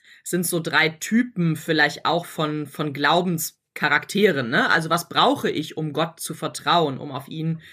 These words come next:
mit ihm ein Stück meines Weges zu gehen? Ich finde viel spannender noch zu sagen, es sind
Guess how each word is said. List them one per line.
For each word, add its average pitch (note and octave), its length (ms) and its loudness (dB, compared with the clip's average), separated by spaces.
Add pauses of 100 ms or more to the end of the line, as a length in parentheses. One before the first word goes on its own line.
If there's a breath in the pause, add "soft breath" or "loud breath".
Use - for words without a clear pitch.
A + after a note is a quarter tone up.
mit F#3+ 320 0
ihm A3 220 2
ein D3 100 0
Stück F#3 220 -6
meines D3+ 280 -4
Weges E3 320 0
zu C3+ 140 -8
gehen? C3+ 280 -6 (340 loud breath)
Ich - 180 -10
finde A#3 180 0
viel G3 140 -2
spannender G#3 400 0
noch F3+ 320 -6 (160)
zu - 160 -6
sagen, F#3 480 2 (240 loud breath)
es - 220 -4
sind F#3+ 320 0